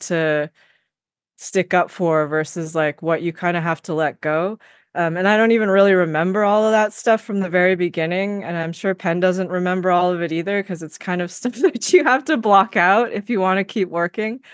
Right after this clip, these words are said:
Um, but I do think there were moments where there were certain things that we could, we, we felt compelled to fight for because we knew, like,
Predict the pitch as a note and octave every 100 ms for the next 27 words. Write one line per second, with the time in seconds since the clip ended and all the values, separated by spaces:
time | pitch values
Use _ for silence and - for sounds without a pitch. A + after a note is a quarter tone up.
0 | - - _ _ G3+ F3+ E3+ F3 - _
1 | _ _ _ _ - C4 C#4 C#4 D#4+ F4
2 | F#4+ E4 D4 C#4+ B3 G#3+ G3 G#3 G3+ F3+
3 | G3 F#3+ F3+ F3 E3+ - F#3+ D#3+ E3 F3
4 | F3 F3 E3 E3 E3 D#3+ - E3+ D3+ -
5 | _ _ - F3 E3+ _ _ _ E3 E3+
6 | D#3+ - F3 E3 D#3+ - F3+ E3 F3+ D#3+
7 | D#3 - - D#3 - - C#3+ C#3 D3+ D3
8 | E3+ D3+ D3+ D#3 D#3 D#3 D3+ D3 C#3+ C#3